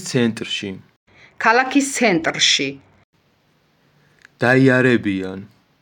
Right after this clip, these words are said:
Speaker 2: დაიარებიან.
Speaker 1: ქალაქის ძველი უბანი.
Speaker 2: ქალაქის ძველი უბანი.
Speaker 1: ქალაქის შემოგარენი.
Speaker 2: ქალაქის შემოგარენი.
Speaker 1: სად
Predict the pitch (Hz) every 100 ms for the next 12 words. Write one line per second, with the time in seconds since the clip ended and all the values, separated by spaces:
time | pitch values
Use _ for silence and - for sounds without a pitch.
0 | _ _ _ 196 214 240 240 240 220 175
1 | 156 139 139 139 - _ _ _ _ _
2 | _ - 123 123 127 165 147 127 117 139
3 | 139 107 107 92 92 95 - _ _ _
4 | - - - 233 247 254 294 285 196 214
5 | 233 247 240 165 139 139 139 _ _ _
6 | _ _ _ _ _ _ - 123 120 127
7 | 160 139 139 120 117 113 104 92 92 95
8 | 98 _ _ _ _ - 226 247 247 269
9 | - 226 220 208 196 175 135 135 135 -
10 | _ _ _ _ _ - _ _ - _
11 | _ - - 147